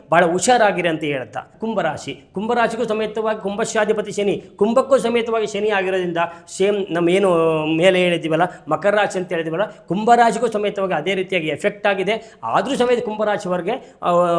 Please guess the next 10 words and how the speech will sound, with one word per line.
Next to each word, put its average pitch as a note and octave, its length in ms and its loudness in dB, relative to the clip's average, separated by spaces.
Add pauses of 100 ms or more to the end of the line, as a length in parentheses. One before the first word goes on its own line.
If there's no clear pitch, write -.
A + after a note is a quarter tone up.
(120)
ಎಲ್ಲೋ G3 480 2
ಈಗ F#3 320 0
ಸಂಜೆ A3 840 -2 (160)
ಒಂದು F3 160 2
ನಾಲ್ಕೂವರೆ G3+ 760 4
ಅಂದರೆ F#3 200 0
ಈ F#3 40 0
ಗೋಧೂಳಿ A3 400 4
ಮುಹೂರ್ತದ A3 400 0
ನಂತರ F#3+ 300 0